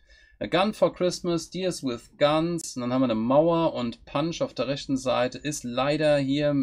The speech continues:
in der Epic Brian Version weit entfernt von der First Hit Combo. Cat Launcher,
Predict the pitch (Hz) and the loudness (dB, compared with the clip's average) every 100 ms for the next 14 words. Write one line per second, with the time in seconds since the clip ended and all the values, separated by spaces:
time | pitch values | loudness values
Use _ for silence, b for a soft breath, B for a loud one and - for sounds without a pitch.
0 | 131 135 131 123 135 139 143 - - - | 0 2 4 2 -2 -4 -6 -8 -20 -6
1 | 120 127 131 135 123 117 120 123 127 - | -2 0 2 2 0 -2 -4 -2 -4 -6
2 | b b b 104 120 151 - 120 117 - | b b b 2 4 4 2 -4 -6 -2
3 | 117 120 127 131 - 120 113 104 - 135 | 0 2 2 0 0 -2 -2 -2 2 2
4 | 143 - 139 - 127 123 123 117 - 156 | 2 -2 -10 -4 -2 0 0 -4 0 -2
5 | 143 135 135 135 131 135 127 127 | 2 2 4 4 4 2 0 -2